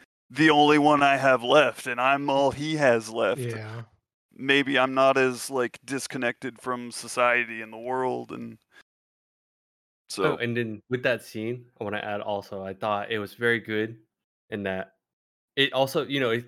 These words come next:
Speaker 3: 'cause it dealt with, like, how Thomas Wayne dealt with the situation, 'cause it was, "Oh, here's the two sides
Speaker 2: Mm-hmm.
Speaker 3: of, like, well, how it could have been." But I love that even though ev-, like, I, one, I like how they don't have to, like, bash in your head, like, "Oh, yeah, his parents died by, in the alleyway, blah, blah, all this stuff."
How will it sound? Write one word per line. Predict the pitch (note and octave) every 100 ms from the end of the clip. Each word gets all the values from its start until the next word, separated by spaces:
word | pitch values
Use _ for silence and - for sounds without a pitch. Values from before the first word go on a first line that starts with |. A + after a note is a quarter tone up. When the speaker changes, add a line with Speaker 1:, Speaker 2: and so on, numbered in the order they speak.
| - - -
Speaker 3:
'cause | D#3+
it | C3+
dealt | C3 C#3+
with, | C#3
like, | C3 -
how | - A#2
Thomas | A2+ A2 G#2+ A2+
Wayne | G#2 G2+
dealt | G2+ G2
with | G#2 -
the | -
situation, | G#2 - G2+ G2 - A#2 A#2+ -
'cause | G#2
it | G#2
was, | G2 -
"Oh, | G#2+
here's | G#2 G#2
the | G2
two | - G#2
sides | F#2+ F#2 G#2+ A2 _ _
Speaker 2:
Mm-hmm. | C3+ B2+ A#2
Speaker 3:
of, | A2
like, | G2+ G2
well, | G#2
how | G2 A2
it | G2
could | - G2+
have | G2
been." | A#2+ B2 B2 _ _ -
But | A#2+ G#2+
I |
love | A2 G#2 A2 A#2+ C#3 - _ _ _ -
that | - D#3
even | D#3+ F#3+
though | F#3
ev-, | E3+ C3+ - -
like, | B2 -
I, | B2 A#2+ _
one, | C3+ C#3+ D3
I | A2+
like | A2 A2+
how | B2+
they | A2+
don't | G#2+ A2 G#2+
have | G#2+ -
to, |
like, | G#2 G2+ -
bash | G#2 G#2+ B2
in |
your | A#2
head, | G#2 G2
like, | F#2+ F#2+
"Oh, | A2
yeah, | G#2 G2
his | G#2
parents | - G2 F#2+ -
died | G2 F#2+ -
by, | F2+ _
in | A2+
the | F#2+
alleyway, | A2 A2+ A2
blah, | A2 F#2+
blah, | G2
all | G2
this | F#2+ -
stuff." | F#2